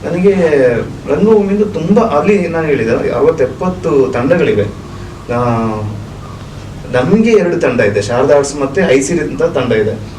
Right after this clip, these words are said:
ಅದ್ರಲ್ಲಿ ನಲ್ವತ್ತು ಜನ ಆರ್ಟಿಸ್ಟ್ ಇದ್ದಾರೆ. ನಮ್ಮ ಸಿನಿಮಾದಲ್ಲಿ ಆ ನಲ್ವತ್ತು ಜನರಲ್ಲಿ ಆರೇಳು ಜನ ಕೂಡ ಇಲ್ಲ.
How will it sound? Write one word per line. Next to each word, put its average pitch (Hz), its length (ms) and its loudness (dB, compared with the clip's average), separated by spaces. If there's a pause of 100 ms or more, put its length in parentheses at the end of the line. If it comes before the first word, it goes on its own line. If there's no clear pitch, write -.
ಅದ್ರಲ್ಲಿ 180 280 0
ನಲ್ವತ್ತು 170 340 2
ಜನ 175 140 0
ಆರ್ಟಿಸ್ಟ್ 123 540 -2
ಇದ್ದಾರೆ. 104 220 -2 (920)
ನಮ್ಮ 185 280 4
ಸಿನಿಮಾದಲ್ಲಿ 180 760 2
ಆ 123 120 2
ನಲ್ವತ್ತು 139 380 4
ಜನರಲ್ಲಿ 120 600 0 (180)
ಆರೇಳು 196 400 4
ಜನ 160 180 -2
ಕೂಡ 180 360 0
ಇಲ್ಲ. 135 180 4